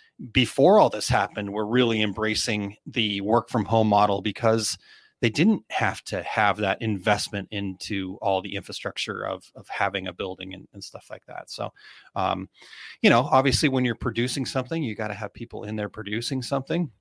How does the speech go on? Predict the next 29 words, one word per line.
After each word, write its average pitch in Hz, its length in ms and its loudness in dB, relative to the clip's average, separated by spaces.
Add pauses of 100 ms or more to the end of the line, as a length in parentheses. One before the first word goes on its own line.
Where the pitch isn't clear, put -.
(260)
but, 113 340 4
you 123 80 -4
know, 110 240 -2
can 117 240 0
the 110 100 0
rest 127 280 2
of 120 80 -6
the 110 80 -6
staff - 520 -4 (760)
work 123 360 2
remotely 113 440 0
and 95 140 -2
you 101 100 -2
can, 98 260 -6 (380)
you 110 80 -2
know, 101 80 0
really 113 300 4
focus 107 440 2
your, 113 300 2
your 120 280 2
area 117 380 6
just 101 240 -4
on 104 120 0
the 92 60 -4
production 98 440 -2
side 95 240 -4
of - 80 -12
things? - 400 -14 (400)
Um, 101 140 -12